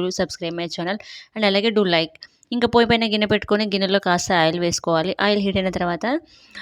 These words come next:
కాస్త ఆవాలు and అలాగే కాస్త జీలకర్ర వేసి వేయించుకోవాలి. ఈ పోపు దినుసులు అనేవి చిట్లితేనే మనకు పోపు అనేది టేస్ట్ సూపర్గా అనిపిస్తుంది. So మంచిగా చిట్లించుకోవాలి వీటిని. ఇవి చిట్లిన తర్వాత ఇంకా రెండు రెమ్మల కరివేపాకును కూడా వేసి వేయించుకోవాలి.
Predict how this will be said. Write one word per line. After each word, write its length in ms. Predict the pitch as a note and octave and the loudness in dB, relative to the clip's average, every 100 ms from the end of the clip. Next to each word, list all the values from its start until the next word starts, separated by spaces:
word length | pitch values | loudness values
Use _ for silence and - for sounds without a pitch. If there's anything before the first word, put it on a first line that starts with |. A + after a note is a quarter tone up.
| - | -8
కాస్త 280 | - G3+ - G3 F3 | 0 0 0 0 4
ఆవాలు 420 | F3 F3+ F3+ A3 A#3 | 4 6 4 0 -4
and 140 | G3 F3 | -2 0
అలాగే 280 | D#3+ E3 | 0 0
కాస్త 300 | F#3 F3 E3+ | 0 -2 -2
జీలకర్ర 440 | F3+ F3 D#3 F3 E3+ | -2 -2 0 0 0
వేసి 320 | D#3 E3 A#3+ | 0 -2 0
వేయించుకోవాలి. 800 | A#3+ G#3+ G3 - F3+ E3 D#3+ G#3 C4 _ _ _ - | 2 2 0 -2 0 0 0 -4 -6 _ _ _ -6
ఈ 180 | A3 A3+ | 0 0
పోపు 280 | A3+ B3 A3+ | 2 2 4
దినుసులు 320 | A#3 A3+ A3 | 2 4 2
అనేవి 200 | G#3 G#3+ | 2 2
చిట్లితేనే 480 | - G3+ G3 G3+ A3 | 0 -4 2 2 4
మనకు 300 | G#3 G3 - | 2 0 0
పోపు 260 | F#3+ F#3 F#3 | 2 4 4
అనేది 260 | F3+ F3+ | 2 0
టేస్ట్ 380 | G#3 F#3 F3+ G3 | 2 4 2 2
సూపర్గా 420 | F#3+ F3+ F3 E3+ | -2 2 4 4
అనిపిస్తుంది. 500 | E3 E3 E3+ F3 F3+ | 2 2 -2 -2 -2
So 140 | A3 B3+ - - - - | 0 -2 -2 -12 -10 0
మంచిగా 300 | G#3 G3 A3 | 2 4 4
చిట్లించుకోవాలి 680 | A3+ - G3 - F3 F3 | 4 0 0 2 2 4
వీటిని. 320 | F3 F3 - G3+ | 2 -2 -2 -2
ఇవి 220 | A3+ A3+ | 0 2
చిట్లిన 260 | A3+ G#3 G3+ | 2 2 0
తర్వాత 360 | F#3+ F3+ F3 G#3+ C4 _ _ _ - | 0 0 0 0 0 _ _ _ -8
ఇంకా 220 | G#3+ G#3 | -2 2
రెండు 220 | G#3 G3+ G3 | 4 4 2
రెమ్మల 300 | F#3+ G3 G#3 | 2 0 0
కరివేపాకును 600 | G3 F3 F#3 F#3 F#3 F3+ | 0 2 2 2 0 -2
కూడా 200 | F3+ F#3+ | 2 2
వేసి 300 | G#3 F3+ A3+ | 2 0 0
వేయించుకోవాలి. 840 | G#3 F3+ F3+ - - E3 D#3+ F3+ | 2 2 0 -4 -2 0 0 -2